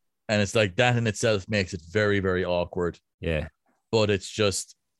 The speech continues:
Speaker 1: I think it was a massive, another big destabilizing factor for Ulster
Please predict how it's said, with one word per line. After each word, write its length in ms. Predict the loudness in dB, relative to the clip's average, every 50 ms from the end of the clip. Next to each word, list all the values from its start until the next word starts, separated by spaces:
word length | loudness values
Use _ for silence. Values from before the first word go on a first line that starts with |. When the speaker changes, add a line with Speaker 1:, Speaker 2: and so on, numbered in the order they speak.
| _ _ _ _ -2
Speaker 1:
I 60 | 0
think 160 | 0 0 0
it 60 | 0
was 120 | 0 2 2
a 80 | 2
massive, 720 | 2 2 2 2 2 0 0 -2 -2 -2 0 0 -2 -4 -8 -14 _ _ _ _ _ _ -20 -20 -20 _ _ _ -20 -20 -6 0
another 560 | 4 4 6 6 6 6 4 4 2 0 -2 _ _ _ _ 0
big 260 | 0 0 0 0 0
destabilizing 800 | 0 0 0 2 2 2 2 4 4 4 2 2 2 0 0 0
factor 400 | 0 -2 -2 -2 -2 -2 -2 -2
for 180 | -4 -4 -2
Ulster 500 | 0 -2 -2 -2 -4 -2 0 0 0 -2